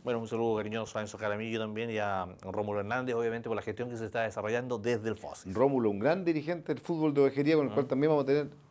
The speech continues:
Speaker 2: hermosas novedades prontamente con la visita del subsecretario Iván León a Osorno el nueve o diez de noviembre.
Speaker 1: Está finalizando el programa. ¿Cómo va la campaña, diputado?
Speaker 2: Contento. Usted me decía, ¿por qué andaba contento? Bueno,
Speaker 1: Ah.
Speaker 2: contento porque hemos tenido una recepción maravillosa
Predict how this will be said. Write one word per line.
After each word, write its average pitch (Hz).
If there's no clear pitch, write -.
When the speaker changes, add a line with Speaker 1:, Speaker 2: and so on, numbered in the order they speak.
Speaker 2:
hermosas 143
novedades 135
prontamente 131
con 113
la 113
visita 113
del 107
subsecretario 113
Iván 117
León 117
a 107
Osorno 120
el 101
nueve 131
o 120
diez 120
de 117
noviembre. 98
Speaker 1:
Está 143
finalizando 143
el 170
programa. 175
¿Cómo 156
va 160
la 156
campaña, 160
diputado? 165
Speaker 2:
Contento. 202
Usted 185
me 185
decía, 180
¿por 170
qué 180
andaba 190
contento? 190
Bueno, 202
Speaker 1:
Ah. -
Speaker 2:
contento 180
porque 139
hemos 135
tenido 143
una 139
recepción 113
maravillosa 131